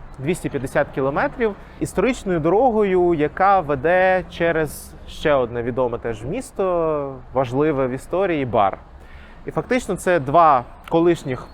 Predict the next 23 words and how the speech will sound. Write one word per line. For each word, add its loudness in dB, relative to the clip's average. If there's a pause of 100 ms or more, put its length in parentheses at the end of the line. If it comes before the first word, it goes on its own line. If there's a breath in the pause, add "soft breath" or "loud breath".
воєводства, 0
Братславське -2 (220)
і -8
Подільське, 0 (640 loud breath)
потім 0
пізніше -2
Подільська -2
губернія. 2
На -2
сьогодні 0
це 2
Вінницька 0
і 2
Хмельницька 0
область, 2
але 4
їх -2
не 2
варто 2
роз'єднувати, 0
тому -4
що -4
дійсно 0